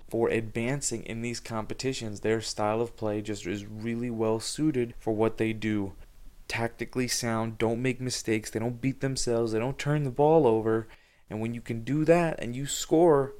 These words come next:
you're set. You can win a lot of games and have success in big game competitions. They keep their nerve. Do the Dutch have what it takes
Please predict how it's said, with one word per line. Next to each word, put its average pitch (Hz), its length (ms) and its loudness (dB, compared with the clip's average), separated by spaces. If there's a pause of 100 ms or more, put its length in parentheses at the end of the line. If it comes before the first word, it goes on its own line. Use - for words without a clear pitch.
(140)
you're 135 220 -2
set. - 480 -4
You 131 80 -2
can 131 240 0
win 143 380 -2
a 107 100 -2
lot 113 280 2
of 135 80 -2
games 127 260 -2
and 117 100 -4
have 117 160 -4
success 120 520 -2
in 117 180 -8
big 113 180 -4
game 110 300 -4
competitions. 104 760 -4
They 107 120 -2
keep - 380 -12
their 113 160 -2
nerve. 107 340 -4 (120)
Do 120 160 -6
the 120 120 -4
Dutch 117 360 -2
have 117 280 -4
what 110 100 0
it 101 120 -8
takes - 400 -6